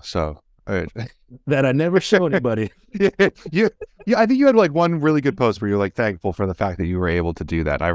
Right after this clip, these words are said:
Speaker 1: I respect that. I, I'm not, I'm not a flashy person either. I, I, I don't care, honestly. Like, I, I, I, I mean, I'm definitely materialistic in other ways. I think there are some things I'll spend a lot of money on, but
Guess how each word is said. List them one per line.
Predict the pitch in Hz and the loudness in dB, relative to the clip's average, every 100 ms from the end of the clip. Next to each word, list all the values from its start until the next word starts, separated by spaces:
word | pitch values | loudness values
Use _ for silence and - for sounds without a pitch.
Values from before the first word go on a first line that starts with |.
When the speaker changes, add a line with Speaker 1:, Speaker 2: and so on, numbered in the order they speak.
| 85 | 0
Speaker 1:
I | 95 | 0
respect | 87 - 80 - | -2 -2 -6 -4
that. | 80 76 - | -4 -4 -4
I, | 95 - | -4 0
I'm | 127 | 0
not, | 127 117 - _ _ | 2 -2 -4 _ _
I'm | 98 | -6
not | 101 | -4
a | 95 | 0
flashy | 98 85 | -2 -2
person | - 90 95 | -4 -4 0
either. | 87 90 90 | 0 2 0
I, | 80 82 | 0 -4
I, | 78 - | -8 -6
I | 82 | -6
don't | 82 80 78 | -4 -4 -4
care, | 82 80 82 78 _ - | -4 -2 -2 -6 _ -10
honestly. | 82 87 85 - 98 | -4 -4 -4 -2 -2
Like, | 82 73 | -2 -4
I, | 76 - - _ _ | -8 -10 -20 _ _
I, | - - | -6 -2
I, | 110 - _ _ _ _ _ | -2 -4 _ _ _ _ _
I | 135 | -2
mean, | 165 | -2
I'm | |
definitely | 165 196 202 | 2 2 2
materialistic | 135 - 107 95 95 | 0 0 0 0 -4
in | 87 | -2
other | 82 95 | -2 0
ways. | 107 113 | 0 0
I | 87 | -2
think | 80 | -4
there | 80 | -4
are | 78 | -4
some | 80 78 | -4 -4
things | 85 | -2
I'll | 82 | -4
spend | - 82 | -4 -4
a | |
lot | 82 82 | -2 -2
of | |
money | 85 85 | -2 -2
on, | 87 | -2
but | 85 85 | -2 -4